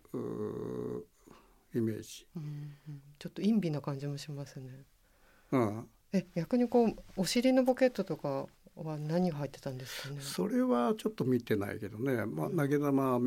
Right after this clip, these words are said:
Speaker 1: あの、ズボンの左右のポケットで、上、上のポケットにはチョコ、チョコレートと、お、チューインガム入ってて、
Speaker 2: へー。うん。
Speaker 1: それを、お、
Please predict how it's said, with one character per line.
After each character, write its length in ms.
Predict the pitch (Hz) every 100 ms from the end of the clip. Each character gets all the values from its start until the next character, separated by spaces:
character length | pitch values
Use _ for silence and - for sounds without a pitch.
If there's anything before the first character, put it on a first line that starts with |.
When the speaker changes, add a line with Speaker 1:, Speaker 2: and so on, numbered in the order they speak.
| 127
Speaker 1:
あ 140 | 135
の、 360 | 127 127 123 - - - - 208
ズ 120 | 180 135
ボ 140 | 123
ン 120 | 120
の 160 | 123 - -
左 220 | - 123
右 120 | 110
の 100 | 107
ポ 120 | -
ケ 80 | 104
ッ 60 | 113
ト 140 | - 139
で、 60 |
上、 220 | 127 127 - - - - - - -
上 360 | 131 123 117
の 560 | 117 123 117 139 143 135
ポ 100 | -
ケ 80 | 123
ッ 60 | 120
ト 160 | -
に 120 | 135
は 200 | 151 110 - -
チ 120 | -
ョ 80 | 107
コ、 60 |
チ 120 | 104 113
ョ 40 |
コ 80 | 110
レ 80 | 110
ー 60 |
ト 160 | - 101
と、 180 | - 104
お、 1200 | - - 50 50 - - - - - - - - -
チ 160 | -
ュ 40 | 107
ー 20 |
イ 20 |
ン 20 |
ガ 140 | 104 98
ム 60 |
入 160 | 95 -
っ 40 |
て 60 | 143 147 151
て、 60 | 123
Speaker 2:
へ 20 | 113 - - 147 139 135 131 135
ー。 20 |
う 20 |
ん。 20 | 135
Speaker 1:
そ 200 | - 123
れ 200 | 123 131
を、 260 | 123 - - 143 - - - - - -
お、 500 | 139 135 139 139